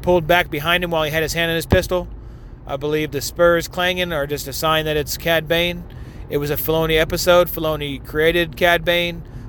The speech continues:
Filoni has the final episode, and Filoni will show us Cad Bane in live action.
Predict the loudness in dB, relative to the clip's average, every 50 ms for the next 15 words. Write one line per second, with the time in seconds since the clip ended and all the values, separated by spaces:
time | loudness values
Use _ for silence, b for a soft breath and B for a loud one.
0 | B -10 -2 0 0 0 0 0 -2 -2 -2 -2 -4 -4 0 2 2 2 2 0
1 | -2 -4 -2 -2 -4 -2 -2 -4 -4 -4 -6 -8 -10 -14 -14 -14 -12 -10 -10 -10
2 | -8 -4 0 2 2 2 2 2 0 2 2 4 4 2 0 -2 -6 -8 -8 -8
3 | -6 -2 4 6 6 6 8 6 4 2 2 0 -4 -4 -2 0 2 2 2 0
4 | 0 0 0 0 -2 -4 -4 -6 -4 -2 -2 0 0 0 0 0 0 0 -2 -4
5 | -6 -6 -8